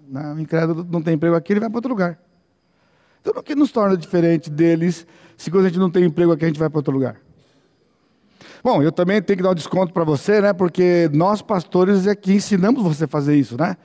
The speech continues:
Que quando a coisa pega na igreja, o pastor troca de igreja. Então, se quando o pastor pega, ele troca de igreja, por que que a gente não pode trocar de cidade, trocar de país,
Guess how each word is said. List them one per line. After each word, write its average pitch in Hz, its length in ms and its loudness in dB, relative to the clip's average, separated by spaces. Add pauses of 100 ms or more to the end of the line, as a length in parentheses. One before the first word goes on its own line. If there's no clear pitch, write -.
(320)
Que 147 100 -2
quando 175 220 0
a 165 40 -2
coisa 165 220 0
pega 156 300 0
na 160 80 4
igreja, 170 260 2
o 202 40 -2
pastor 220 220 -2
troca 226 240 -4
de 240 80 -2
igreja. 175 440 0 (920)
Então, 214 220 0
se 202 140 -6
quando 220 200 0
o 214 40 -2
pastor 190 340 0
pega, 160 320 0
ele 160 120 0
troca 160 300 -2
de 147 100 0
igreja, 185 300 2
por 196 80 -6
que 240 80 0
que 233 120 -4
a - 40 2
gente 180 120 -2
não 175 100 2
pode 151 220 -2
trocar 147 320 -2
de 131 80 -8
cidade, 139 500 -2
trocar 131 320 -4
de 120 140 -10
país, 135 520 0